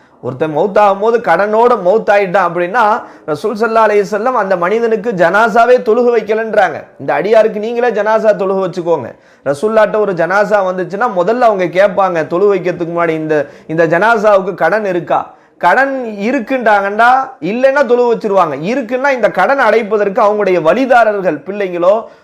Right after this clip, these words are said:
சொந்தக்காரங்க யாரும் இருக்காங்களான்னு கேட்பாங்க. இல்லைண்டா, அந்த கடன் உள்ள அந்த மனிதருக்கு ஜனாசா தொழுக வைக்காம நீங்களே தொழுக வச்சுக்கோங்கன்றுவாங்க.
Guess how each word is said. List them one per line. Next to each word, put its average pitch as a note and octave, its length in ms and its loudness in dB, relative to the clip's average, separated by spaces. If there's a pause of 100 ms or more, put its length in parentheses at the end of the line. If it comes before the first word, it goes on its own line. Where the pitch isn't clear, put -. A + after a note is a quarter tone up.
(120)
சொந்தக்காரங்க G#3 500 0
யாரும் F3+ 280 2
இருக்காங்களான்னு F3+ 600 0
கேட்பாங்க. D3 280 -2 (440)
இல்லைண்டா, G#3 880 4
அந்த E3 240 -6
கடன் G3+ 320 -2
உள்ள C4+ 260 -4
அந்த A3 180 -4
மனிதருக்கு G3 460 -2
ஜனாசா F3+ 520 0
தொழுக E3 280 0
வைக்காம D3 300 -2
நீங்களே A#3+ 360 2
தொழுக A3 400 2
வச்சுக்கோங்கன்றுவாங்க. D#3+ 840 -6